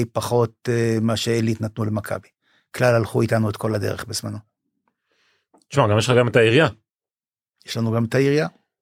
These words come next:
Speaker 1: אני חושב
Speaker 2: כן.
Speaker 1: שהחזרנו לעיר בגדול.
Speaker 2: בוא, חד משמעית.
Speaker 1: על כל, על כל השקעה, על כל שקל שהעירייה נתנה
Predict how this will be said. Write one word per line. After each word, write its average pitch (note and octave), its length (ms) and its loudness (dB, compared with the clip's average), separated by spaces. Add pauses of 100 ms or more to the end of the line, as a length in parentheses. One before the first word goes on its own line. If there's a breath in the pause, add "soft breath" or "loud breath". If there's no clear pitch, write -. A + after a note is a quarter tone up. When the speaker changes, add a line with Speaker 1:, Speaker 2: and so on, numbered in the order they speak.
(280)
Speaker 1:
אני C3 60 -6
חושב C3 160 -2
Speaker 2:
כן. A2+ 100 -4
Speaker 1:
שהחזרנו B2+ 520 2
לעיר A#2+ 240 0
בגדול. A2+ 560 -2
Speaker 2:
בוא, G2+ 220 2
חד A2 200 0
משמעית. G#2+ 260 0
Speaker 1:
על - 60 -2
כל, C#3+ 320 2
על C3 140 0
כל D#3+ 220 2
השקעה, B2+ 420 0
על A#2 80 0
כל C#3 260 -2
שקל B2+ 360 -4
שהעירייה A#2 440 -2
נתנה B2 340 -4